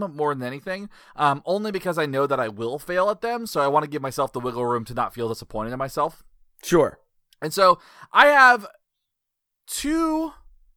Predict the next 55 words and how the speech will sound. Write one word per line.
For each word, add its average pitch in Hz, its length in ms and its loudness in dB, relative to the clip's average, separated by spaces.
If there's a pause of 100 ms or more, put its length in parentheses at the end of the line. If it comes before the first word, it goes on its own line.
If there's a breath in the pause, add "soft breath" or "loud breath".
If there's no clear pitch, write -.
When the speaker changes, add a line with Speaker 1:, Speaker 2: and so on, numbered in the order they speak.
(920)
Speaker 1:
two 302 400 -2
specific - 540 -8
things 139 240 -8
that 147 100 -2
I'm 143 80 -2
gonna 135 120 -8
do 135 180 -10
more 123 420 -2
of 92 140 -6
this 101 240 -16
year, 82 300 -14 (200)
and 135 140 -4
I'm 156 80 2
gonna 180 180 -2
probably 196 520 -4
need 175 260 -14
people's 151 300 -12
help 139 260 -8
to 120 80 -12
hold 127 260 -8
me 117 360 -10
accountable 110 440 -6
for 101 140 -14
this. 92 160 -10
The - 80 -14
first 262 280 0
one 254 140 4
is, 165 320 -4 (500 soft breath)
um, 143 560 6
I 190 140 8
was 233 140 4
going 320 300 2
through 240 260 -2
our 160 260 10
Records 147 300 0
of 131 80 -14
the 131 80 -8
Year, 104 420 -6 (580)
uh, 135 340 4
playlist, 110 580 -4
which 131 120 -6
is 131 80 -12 (120)
awesome, 110 340 -2
by 92 140 -8
the 92 80 -12
way. 95 240 -8
There's 113 160 -8
a 120 40 -12
lot 120 160 0
of 107 60 -2
really 104 160 -4
great 104 240 -10
stuff 104 240 -6
on 98 140 -4
there. 101 180 -12